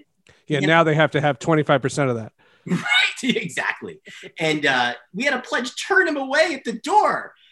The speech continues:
Speaker 2: And we're like,
Speaker 1: Oh, no. <laughs>
Speaker 2: "Yeah, what's the matter with you?" <laughs>
Speaker 1: That's awesome. <laughs>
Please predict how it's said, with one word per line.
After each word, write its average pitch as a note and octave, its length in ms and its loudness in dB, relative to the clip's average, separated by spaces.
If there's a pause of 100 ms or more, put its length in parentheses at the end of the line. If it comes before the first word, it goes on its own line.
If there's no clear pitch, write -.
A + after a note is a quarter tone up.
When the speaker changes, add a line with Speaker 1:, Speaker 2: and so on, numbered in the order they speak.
(140)
Speaker 2:
And C#4 140 -2
we're C4+ 80 0
like, C4+ 300 0
Speaker 1:
Oh, F4+ 200 6
no. F4+ 180 4
<laughs> F4+ 1000 2 (260)
Speaker 2:
"Yeah, D#4 760 -4 (200)
what's D4 180 0
the C#4 80 -2 (140)
matter C#4+ 220 0
with G#3 140 -6
you?" F3+ 260 -6
<laughs> - 1600 -4
Speaker 1:
That's - 200 -2
awesome. A#3+ 540 -8
<laughs> - 60 -12